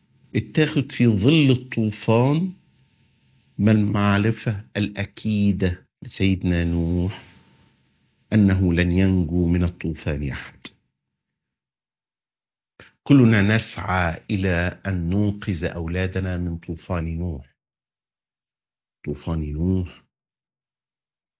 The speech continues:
اللي هو ممثل دلوقتي في المجتمع اللي احنا قاعدين نعيش فيه. حاجة كده بتخطف الأولاد منا فكرًا وعقلًا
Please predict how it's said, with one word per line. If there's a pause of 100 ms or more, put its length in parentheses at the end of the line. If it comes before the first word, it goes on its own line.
(200)
اللي
هو
ممثل
دلوقتي
في
المجتمع
اللي
احنا
قاعدين
نعيش
فيه. (1700)
حاجة
كده
بتخطف (140)
الأولاد
منا (1040)
فكرًا (220)
وعقلًا